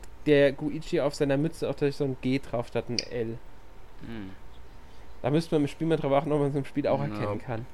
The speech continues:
Speaker 2: <laughs>
Speaker 1: Aber ich denk schon, dass man das da erkennt. Weil es ist, und das ist nämlich das, worauf ich hinaus wollte, es ist wieder sehr detailverliebt. Also es hat wieder so
Speaker 2: Ja.
Speaker 1: schön viele Details und so viele Sachen einfach, die man da sehen kann. Die Gesichtsausdrücke von Luigi, wenn er sich fürchtet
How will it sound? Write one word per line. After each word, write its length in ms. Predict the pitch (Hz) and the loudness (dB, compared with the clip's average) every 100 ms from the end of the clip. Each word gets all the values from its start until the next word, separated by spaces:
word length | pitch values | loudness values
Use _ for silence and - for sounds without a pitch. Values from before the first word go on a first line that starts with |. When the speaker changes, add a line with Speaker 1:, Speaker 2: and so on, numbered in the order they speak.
| - | -10
Speaker 2:
<laughs> 200 | - - | -8 -2
Speaker 1:
Aber 140 | 127 127 | 4 4
ich 80 | - | 4
denk 200 | 135 - | 2 2
schon, 160 | 151 | 0
dass 120 | 139 | 2
man 120 | 131 127 | 0 -2
das 140 | 123 | 2
da 120 | 123 | 2
erkennt. 340 | 120 - 123 120 - - - | 2 0 -4 -4 -8 -8 2
Weil 200 | 123 - | 2 2
es 120 | 151 143 | -2 -2
ist, 200 | 156 156 | -2 0
und 100 | 143 | 0
das 140 | 139 | 0
ist 60 | 151 | -2
nämlich 160 | 143 | -2
das, 120 | 143 143 | -2 0
worauf 180 | 127 127 | 0 0
ich 40 | |
hinaus 360 | 135 147 196 131 | 4 4 4 2
wollte, 320 | 123 123 156 - - - - | 2 2 0 -4 -10 -6 -2
es 120 | 139 | -2
ist 120 | 151 | 0
wieder 160 | 151 143 | 4 6
sehr 180 | 131 131 | 6 4
detailverliebt. 680 | 131 131 123 - 107 104 - | 2 0 0 0 -4 -4 -6
Also 100 | 120 | -4
es 60 | |
hat 160 | 135 - | -2 2
wieder 140 | 151 | 4
so 140 | 135 170 | 4 2
Speaker 2:
Ja. 40 | |
Speaker 1:
schön 300 | 185 - 175 | 2 2 2
viele 280 | 165 165 160 | 0 -2 0
Details 600 | 147 143 147 131 156 156 | 0 0 0 2 2 0
und 100 | 110 | -4
so 80 | 135 | -4
viele 200 | 151 147 147 - - 151 | -4 -6 -6 -10 -10 -4
Sachen 280 | 139 151 165 | 0 0 0
einfach, 360 | 113 147 139 151 - - - - | 2 0 2 0 -2 -10 -10 0
die 60 | 147 | 4
man 140 | 151 | 8
da 120 | 143 | 8
sehen 280 | 135 147 156 | 8 8 6
kann. 220 | 147 139 143 | 6 4 4
Die 120 | 165 | 0
Gesichtsausdrücke 760 | 151 156 175 - 147 - 160 | 2 6 4 4 2 2 2
von 180 | 160 151 | 4 4
Luigi, 380 | 147 151 170 147 | 6 4 4 4
wenn 100 | 139 | 6
er 100 | 147 | 6
sich 180 | 147 - | 6 0
fürchtet 640 | - 151 151 147 - 147 | 8 12 12 10 4 2